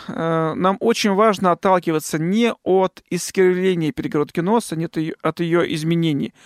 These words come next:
а от симптома, от жалоб пациента на затруднение носового дыхания.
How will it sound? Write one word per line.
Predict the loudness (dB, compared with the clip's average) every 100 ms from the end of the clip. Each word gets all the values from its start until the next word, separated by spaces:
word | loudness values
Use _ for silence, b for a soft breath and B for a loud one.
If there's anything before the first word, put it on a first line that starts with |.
| B B B
а | 2 2
от | 2
симптома, | -2 -4 -4 -2 -2 -2 -8 -14 _ _
от | -2 -2
жалоб | 2 4 2 -2
пациента | -6 0 0 2 -2
на | 0 -2
затруднение | -2 -4 -2 -2 -2
носового | -6 -6 -6
дыхания. | -8 -8 -8 -8 -10